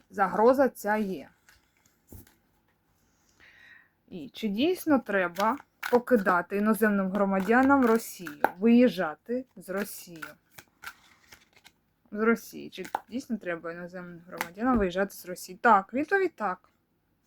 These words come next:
До речі, ви вам оператор. На них плани також серйозні. Виїжджати треба.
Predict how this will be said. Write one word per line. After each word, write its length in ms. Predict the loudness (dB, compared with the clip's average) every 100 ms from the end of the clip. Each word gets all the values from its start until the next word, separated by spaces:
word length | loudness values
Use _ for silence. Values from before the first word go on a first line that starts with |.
| _ -20 -16 -4
До 180 | 6
речі, 200 | 6 6
ви 80 | 4
вам 240 | 6 4 4
оператор. 500 | 2 2 2 -2 -20 _ _
На 200 | -4 2
них 200 | 2 2
плани 320 | 4 6 6
також 340 | 4 0 -2 -4
серйозні. 580 | -2 0 0 -2 -8 -20 _ _ _ -20 -20 -14 -6 -6 -6 _ _
Виїжджати 520 | 2 4 8 6 6 -2
треба. 500 | -2 -4 -4 -10